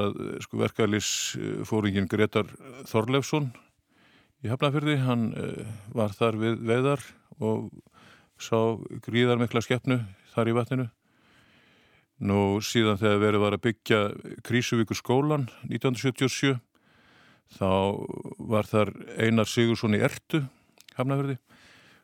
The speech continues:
og sá, eh, mikil fyrirbæri þar í vatninu. Og ein merkasta sagan er frá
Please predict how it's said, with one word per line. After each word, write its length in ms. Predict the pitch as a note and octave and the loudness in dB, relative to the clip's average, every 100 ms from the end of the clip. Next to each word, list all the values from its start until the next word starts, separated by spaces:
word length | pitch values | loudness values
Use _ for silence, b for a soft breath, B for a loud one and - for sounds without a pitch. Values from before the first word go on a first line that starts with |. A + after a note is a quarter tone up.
| _ | _
og 800 | - G2 G2 G2 - - - - | -4 0 2 0 -2 -8 -8 -8
sá, 160 | A2+ A2+ | -2 2
eh, 1040 | G#2+ G#2+ - - - - - C#3+ C3+ A#2 G2+ B B B | 2 0 -4 -12 -14 -14 -16 -16 -14 -14 -14 B B B
mikil 300 | A2+ G#2 G#2+ | 0 0 2
fyrirbæri 480 | A#2+ A#2+ A#2+ A#2 A2+ | 2 2 4 4 4
þar 240 | A#2+ A2+ | 2 2
í 40 | |
vatninu. 400 | A2+ A#2 B2+ C3 A#2 _ b b b b b b b - | 2 2 2 0 -2 _ b b b b b b b -2
Og 80 | G#2+ | 2
ein 320 | G#2+ G#2 A#2 | 4 2 2
merkasta 420 | A#2+ C3+ B2+ A2 | 2 2 0 -2
sagan 460 | A2+ - B2+ A#2+ A2 | -2 2 4 4 2
er 80 | G#2+ | 0
frá 400 | G#2 G#2 G#2 | 2 2 2